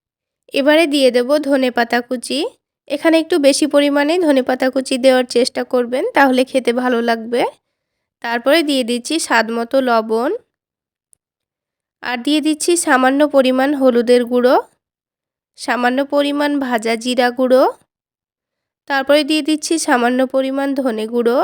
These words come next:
আর ঝালের জন্য দিয়ে দিচ্ছি লাল মরিচের গুঁড়ো, আর অল্প করে চাট মশলা দিয়ে দিচ্ছি, এতে করে খেতে কিন্তু ভীষণ ভালো লাগবে। আর দিয়ে দিয়েছি অল্প করে একটু চিকেন মশলা, আর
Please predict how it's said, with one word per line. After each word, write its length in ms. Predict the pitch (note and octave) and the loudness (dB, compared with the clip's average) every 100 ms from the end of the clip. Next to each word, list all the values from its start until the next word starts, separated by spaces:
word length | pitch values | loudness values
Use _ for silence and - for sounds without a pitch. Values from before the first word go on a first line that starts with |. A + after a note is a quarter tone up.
| B4 _ _ _ _ _ _ _ | -2 _ _ _ _ _ _ _
আর 100 | - A#3+ | -14 -12
ঝালের 400 | A#3 C4+ A3+ A#3 A#3 | -4 -2 0 0 0
জন্য 240 | C#4 D4+ E4 | 0 2 2
দিয়ে 220 | D4 B3 | 2 0
দিচ্ছি 340 | A#3+ A#3+ - G#4 A#4+ | -2 -6 -4 -2 0
লাল 180 | D4+ A#3+ | 0 -2
মরিচের 460 | A#3 A#3 A3+ A#3 | -4 -6 -2 -2
গুঁড়ো, 320 | A#3 B3 A#3+ D4 B4+ _ _ _ _ _ _ _ _ | 0 0 2 2 0 _ _ _ _ _ _ _ _
আর 100 | B3 A#3+ | -8 -2
অল্প 220 | B3+ B3 D4 | -2 0 -2
করে 220 | D#4 E4 | 0 -2
চাট 260 | G#4+ E4 B3+ | 2 2 2
মশলা 360 | B3+ B3+ C4 B3 | 0 -4 0 0
দিয়ে 220 | A#3 B3+ | 0 -2
দিচ্ছি, 440 | B3 B3+ - - F4 C5 - _ _ - | -2 -4 -6 -4 -2 -2 -6 _ _ -8
এতে 180 | C4 C#4+ | -4 0
করে 200 | C#4+ D4 | 2 0
খেতে 280 | D#4+ D#4+ C#4 | 0 -2 -2
কিন্তু 280 | C4+ C#4 C#4+ E4 | -2 -4 -4 -2
ভীষণ 340 | C#4+ C4 D4 C#4 | -2 0 0 0
ভালো 260 | B3+ B3+ | 0 0
লাগবে। 420 | B3 B3+ B3 B3+ D4+ C5+ _ _ _ _ _ | 0 -2 -2 0 0 0 _ _ _ _ _
আর 160 | A#3 B3 | -12 -8
দিয়ে 180 | B3 D4+ | -2 -2
দিয়েছি 440 | C#4+ C4+ B3+ A#3+ D#4+ G#4 | 0 -2 -2 -2 0 2
অল্প 240 | F4 A#3 B3 | 2 2 0
করে 220 | B3+ B3 | 2 2
একটু 220 | A#3+ - F4 | 0 -2 -10
চিকেন 400 | F4+ C4 B3 A#3+ | -6 -6 -2 -2
মশলা, 440 | A#3+ A#3 - C4 D4 B4+ - _ _ _ - | -2 -2 -2 0 0 0 -6 _ _ _ -10
আর 100 | A#3 | -8